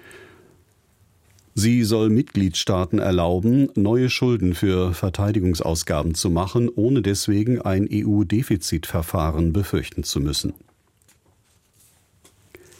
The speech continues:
Die Deutsche Post und die Gewerkschaft Verdi haben eine Tarifvereinbarung erzielt.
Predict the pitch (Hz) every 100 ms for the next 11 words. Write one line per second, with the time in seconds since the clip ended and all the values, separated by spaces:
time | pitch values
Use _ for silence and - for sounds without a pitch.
0 | - - - - - 120 156 170 165 165
1 | 143 - 165 139 139 113 104 104 120 110
2 | 98 90 82 80 87 123 113 101 117 -
3 | 98 101 98 90 117 143 143 - - 78
4 | 73 73 76 71 73 - 64 -